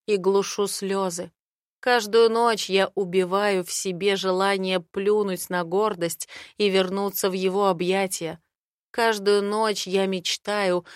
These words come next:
что он будет умолять меня вернуться. Скажет, что это всё обман, а он ни в чём не виноват. А я поверю, поверю. Как обычно, поверю,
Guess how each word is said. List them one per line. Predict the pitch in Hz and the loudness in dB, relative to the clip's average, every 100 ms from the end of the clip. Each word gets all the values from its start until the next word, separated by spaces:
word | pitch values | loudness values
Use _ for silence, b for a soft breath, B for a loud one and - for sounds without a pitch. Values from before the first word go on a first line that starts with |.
| B | B
что | - - 202 - | -12 -4 -2 -2
он | - 208 202 190 | 0 0 0 -2
будет | 196 196 190 - | -2 -2 -4 -6
умолять | - 208 202 202 196 202 208 190 - | -2 0 0 0 2 2 0 0 -4
меня | 180 180 196 190 | -4 -2 0 0
вернуться. | 175 175 190 196 - - 151 _ _ _ _ | 0 0 -2 -4 -6 -8 -8 _ _ _ _
Скажет, | - - 226 214 214 | -10 0 2 4 2
что | - - 208 - | -2 -2 -2 -2
это | 220 208 202 | -4 -4 -6
всё | - 214 - | -4 -4 -2
обман, | 190 180 185 220 208 170 B B B | -2 -2 0 2 2 -2 B B B
а | - 208 - | -6 -6 -2
он | 214 233 220 208 | 0 2 2 2
ни | 202 | 0
в | 202 | -2
чём | - - 208 190 | -6 0 0 0
не | 190 | 0
виноват. | 185 190 185 196 185 - _ _ _ _ | -2 -2 0 0 -2 -6 _ _ _ _
А | - 214 | -4 -2
я | 202 | 0
поверю, | 196 196 185 208 180 165 _ _ _ _ _ | 0 -2 0 -2 -2 -6 _ _ _ _ _
поверю. | 214 196 180 202 202 190 165 - _ _ _ _ - | -4 -2 0 0 2 0 -2 -8 _ _ _ _ -4
Как | 220 196 | 0 2
обычно, | 196 185 202 208 - 180 | 2 2 2 0 -2 -4
поверю, | 165 180 175 202 190 180 | -2 0 4 4 4 2